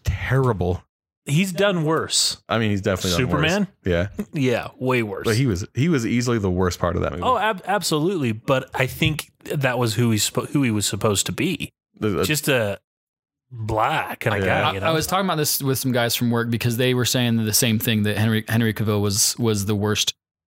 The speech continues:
Speaker 3: acting part of that, uh, of Fallout.
Speaker 1: Yeah.
Speaker 3: And I was saying, you know, I, I would, uh, 'cause I haven't seen Fallout, so I really don't have, uh, you know,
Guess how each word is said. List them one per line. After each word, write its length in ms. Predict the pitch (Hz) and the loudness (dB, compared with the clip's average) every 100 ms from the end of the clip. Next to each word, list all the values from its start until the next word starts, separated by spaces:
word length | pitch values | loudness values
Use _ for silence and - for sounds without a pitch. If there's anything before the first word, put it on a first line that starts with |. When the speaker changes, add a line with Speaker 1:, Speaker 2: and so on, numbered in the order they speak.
| _ | _
Speaker 3:
acting 380 | 127 120 - 107 | -2 -2 0 -2
part 260 | - 104 101 | 0 -2 -2
of 240 | 101 98 | -4 -2
that, 380 | 107 101 101 - | 0 0 -2 -4
uh, 300 | 101 98 98 - | -2 -2 -4 -6
of 180 | 117 107 | -4 -2
Fallout. 460 | - 117 101 98 - _ - | 0 0 0 -4 -8 _ -4
Speaker 1:
Yeah. 240 | 104 98 110 | 0 0 0
Speaker 3:
And 80 | 143 | 0
I 60 | |
was 120 | 156 147 | 0 0
saying, 200 | 165 151 | 0 0
you 60 | |
know, 100 | 156 | 0
I, 160 | 147 147 | 0 -2
I 240 | 135 165 | -2 -2
would, 260 | 208 220 165 _ _ _ - | 0 -4 -6 _ _ _ -16
uh, 100 | - | -12
'cause 180 | - - | -6 0
I 60 | 180 | 0
haven't 160 | 196 | 0
seen 180 | 139 135 | 0 -2
Fallout, 280 | 117 107 104 | 0 0 0
so 100 | 127 | 0
I 40 | |
really 200 | 120 131 | 2 2
don't 160 | 123 113 | 0 0
have, 360 | 110 107 107 - | -2 -2 -4 -4
uh, 120 | 113 | -2
you 140 | 107 | 0
know, 100 | 104 | -2